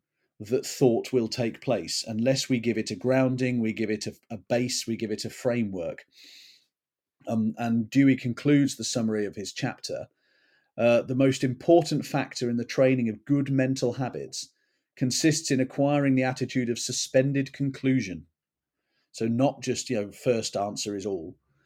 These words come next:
Um, and in mastering the various methods of searching for new material, to corroborate or to refute the first suggestions that occur, to maintain the state of doubt,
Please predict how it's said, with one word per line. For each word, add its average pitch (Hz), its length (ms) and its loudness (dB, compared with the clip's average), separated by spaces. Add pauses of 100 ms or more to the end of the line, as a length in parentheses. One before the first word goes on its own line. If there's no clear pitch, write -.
(340)
Um, 127 140 0
and 135 220 2
in 127 160 2
mastering 131 600 0
the 117 60 -2
various 139 480 0
methods 120 440 -6
of 95 100 -8
searching 117 540 -2
for 113 100 -8
new 127 260 2
material, 95 540 -4 (540)
to 110 140 -4
corroborate 117 840 2 (360)
or 165 200 8
to 165 200 2
refute 151 720 -4 (440)
the 113 60 -8
first 135 520 2
suggestions 107 720 -2
that 80 240 -8
occur, 90 440 -8 (1000)
to 120 100 -2
maintain 160 720 4
the 135 80 2
state 147 480 2
of 131 160 -6
doubt, 123 460 0